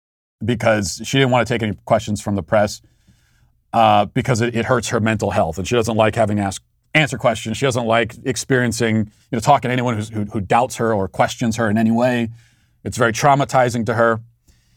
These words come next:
And she finally returned to, to answering some questions. I'm gonna skip ahead here because there was an interaction between her and a reporter. And after that interaction, Osaka starts crying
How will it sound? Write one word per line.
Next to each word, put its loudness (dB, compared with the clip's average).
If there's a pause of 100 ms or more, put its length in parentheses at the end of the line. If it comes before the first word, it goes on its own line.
(380)
And 2 (640)
she 0 (720)
finally 4
returned 0
to, -2
to -2
answering 0
some -4
questions. 0 (360)
I'm 4
gonna 4
skip 0
ahead 4
here -4 (680)
because 2
there 4
was 2
an -2
interaction 0 (640)
between 0
her 2
and 4
a 2
reporter. -2 (1040)
And -2
after 4
that 4
interaction, 0
Osaka 2
starts -2
crying -2